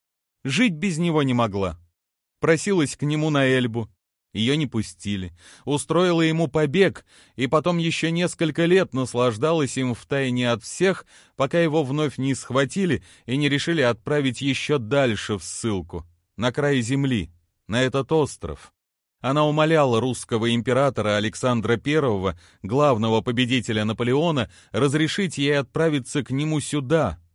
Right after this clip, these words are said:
на остров Святой Елены. Но тот, догадываясь об ее степени участия в побеге Наполеона из предыдущего заточения на острове Эльба, наотрез отказался давать ей такое разрешение.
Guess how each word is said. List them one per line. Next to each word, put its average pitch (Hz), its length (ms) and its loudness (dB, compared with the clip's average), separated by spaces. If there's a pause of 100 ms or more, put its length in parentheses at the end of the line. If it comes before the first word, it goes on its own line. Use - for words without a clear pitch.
на 127 180 0
остров 143 460 -2
Святой 143 420 -2
Елены. 127 640 -2 (480)
Но 120 140 -2
тот, 185 280 -2
догадываясь 107 760 0
об 101 120 -2
ее 110 200 0
степени 110 440 -4
участия 107 720 -2
в 92 60 -12
побеге 107 460 -2
Наполеона 107 640 -2 (220)
из 107 200 -6
предыдущего 117 840 -2
заточения 101 680 -2
на 110 140 -2
острове 110 680 0
Эльба, 92 280 -2 (420)
наотрез 196 540 2
отказался 180 640 0
давать 135 380 2
ей 120 160 0
такое 110 400 0
разрешение. 95 800 -4